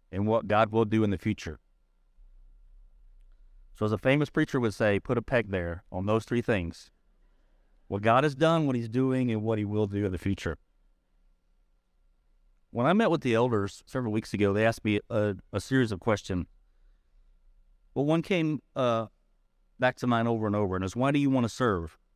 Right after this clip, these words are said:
And honestly, I hadn't thought of that in as specific terms, but I knew the answer.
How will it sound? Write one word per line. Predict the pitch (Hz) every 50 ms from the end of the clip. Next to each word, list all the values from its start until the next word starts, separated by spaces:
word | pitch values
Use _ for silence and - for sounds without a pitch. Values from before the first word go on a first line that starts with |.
| _ _ _ _ _ _ _ _ _ _ _ _ _ -
And | 104 113
honestly, | 120 135 151 - - 156 143
I | 139 139
hadn't | 147 139 127 110 -
thought | - 127 131 139 139
of | 120
that | 110 110 107 113 -
in | 101 110 110
as | 107 -
specific | - - 113 - - - - 147 139 - - - -
terms, | - - 131 135 123 107 92 87 90 - - - - _ _ _ _ _ _ _ _ _ _ _ _ _ _ _ _ _ _ _ _ _ -
but | - 101 110 127 139 143 127 - - - - -
I | - 113 113
knew | 113 117 123 131 127
the | 120 113 110 113
answer. | 117 117 117 - - 90 80 78 -